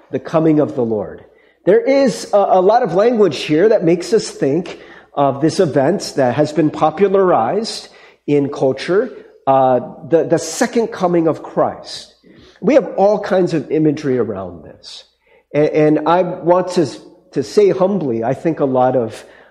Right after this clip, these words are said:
um, kind of sensational <laughs> images and maybe not the most accurate teaching. I, I want to just say from, uh, up front, I don't know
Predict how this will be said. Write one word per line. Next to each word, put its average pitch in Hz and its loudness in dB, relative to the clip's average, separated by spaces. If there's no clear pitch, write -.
um, 117 -4
kind 147 -4
of 131 -4
sensational 139 0
<laughs> - -18
images 143 2
and 175 0
maybe 247 4
not 196 2
the 190 2
most 170 0
accurate 139 -2
teaching. - -12
I, 220 0
I 226 0
want 262 4
to 233 2
just 196 -2
say 180 4
from, 143 -2
uh, - -6
up 143 -2
front, 107 -6
I 196 2
don't 220 0
know 117 0